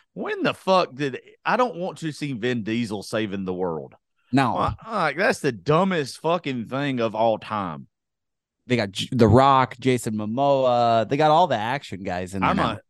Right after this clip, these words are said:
Speaker 1: I'm a huge, huge Rock fan, though. Like, I love Dwayne, but him in that role with Dwayne is just so fucking stupid.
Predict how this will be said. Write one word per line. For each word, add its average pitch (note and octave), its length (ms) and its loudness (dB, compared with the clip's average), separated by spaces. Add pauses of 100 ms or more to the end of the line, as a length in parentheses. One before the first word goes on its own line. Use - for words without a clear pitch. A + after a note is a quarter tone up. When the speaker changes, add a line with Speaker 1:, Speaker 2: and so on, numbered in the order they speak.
(120)
Speaker 1:
I'm D3 220 -6
a D2+ 120 -18
huge, G#2 800 -8
huge G2+ 440 -10
Rock E2 400 -10
fan, B1+ 280 -18
though. C2 240 -20
Like, G#2+ 180 -4
I C3+ 260 4
love G#2+ 680 0
Dwayne, F2+ 500 -10 (340)
but G#2 320 -2 (180)
him F#3 600 -2
in B2+ 220 -4
that C#3+ 320 0
role C3+ 720 0
with A#2+ 380 -4
Dwayne A2 520 -6
is G#2 180 -12
just E2+ 280 -18
so E2+ 240 -14 (260)
fucking C#2+ 460 -14
stupid. - 720 -20